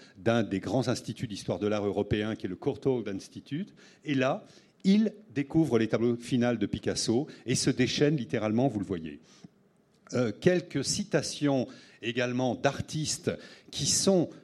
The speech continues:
sollicités par une revue spécialisée au moment des expositions d'Avignon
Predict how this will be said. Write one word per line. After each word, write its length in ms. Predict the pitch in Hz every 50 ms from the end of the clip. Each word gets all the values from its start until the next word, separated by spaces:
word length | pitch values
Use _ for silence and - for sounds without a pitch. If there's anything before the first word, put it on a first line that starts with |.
| _ _
sollicités 800 | - - - - 208 190 185 - - - 170 - - - 156 143
par 220 | 139 - 120 98 104
une 100 | 104 104
revue 280 | 98 120 131 123 170
spécialisée 760 | 160 - - 120 - - 117 107 107 107 101 101 113 113 107
au 80 | 98 92
moment 300 | 98 117 143 170 185 175
des 180 | 147 123 104
expositions 500 | 117 117 - - 113 107 107 - - 123
d'Avignon 600 | 110 104 101 87 95 98 92 95 101 104 143 -